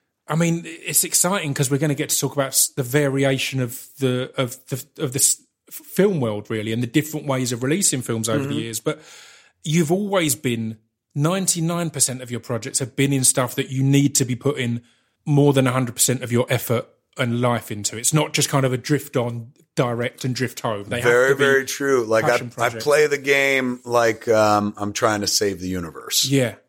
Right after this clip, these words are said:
Speaker 2: Um, which is the only, you know, look, there's many ways in,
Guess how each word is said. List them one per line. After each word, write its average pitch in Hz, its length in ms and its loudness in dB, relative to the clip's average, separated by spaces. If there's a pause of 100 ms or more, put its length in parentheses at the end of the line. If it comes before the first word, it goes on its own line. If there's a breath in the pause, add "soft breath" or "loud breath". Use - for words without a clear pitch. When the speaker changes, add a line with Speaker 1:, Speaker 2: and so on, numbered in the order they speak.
Speaker 2:
Um, 104 420 2
which 139 200 -2
is 139 100 -6
the 165 140 0
only, 180 240 6 (440)
you 165 160 2
know, 110 120 4
look, 104 240 4
there's 98 140 -2
many 95 200 4
ways 87 320 4
in, 85 240 -4